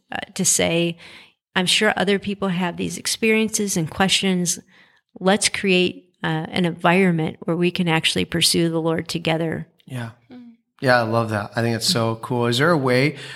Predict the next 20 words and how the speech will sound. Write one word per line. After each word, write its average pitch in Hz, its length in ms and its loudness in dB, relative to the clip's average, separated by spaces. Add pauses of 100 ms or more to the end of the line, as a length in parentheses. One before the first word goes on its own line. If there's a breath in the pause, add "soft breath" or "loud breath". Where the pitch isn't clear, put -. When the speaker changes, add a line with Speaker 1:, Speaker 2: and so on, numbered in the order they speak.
(200 loud breath)
Speaker 2:
for 127 220 2
couples 131 580 -2
to, 117 360 0 (360 loud breath)
they 139 120 2
can 139 180 4
go 156 320 2
on 131 460 2
your 120 180 2
website 123 500 0
and 117 280 2
learn 135 160 4
about 117 300 2
the 127 60 0
different 120 220 0
groups 120 300 0
that 131 80 0
you 131 160 4
guys 156 240 2
are 113 40 -2
hosting, 113 440 -4